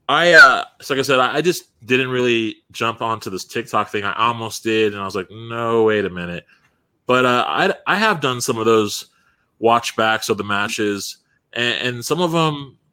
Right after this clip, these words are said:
have been really good. I mean, obviously, like, you know, it's, it's obviously been the victories. I really would have liked to watch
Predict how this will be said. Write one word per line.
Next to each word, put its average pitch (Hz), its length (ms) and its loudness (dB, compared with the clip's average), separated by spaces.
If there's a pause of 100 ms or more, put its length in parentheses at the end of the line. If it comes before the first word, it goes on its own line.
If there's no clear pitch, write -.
(120)
have 123 240 -2
been 113 160 0
really 110 300 2
good. 107 320 2
I 104 80 -4
mean, 104 160 -4
obviously, 110 500 0
like, 101 320 0 (1040)
you 104 120 -8
know, 95 260 -6 (160)
it's, 110 240 -6 (420)
it's 107 240 -4
obviously 110 360 2
been 98 160 0
the 98 60 -6
victories. 104 720 0 (340)
I 139 280 2 (100)
really 156 280 6
would 120 160 8
have 98 240 -2
liked 110 240 -2
to 110 100 0
watch 107 560 -2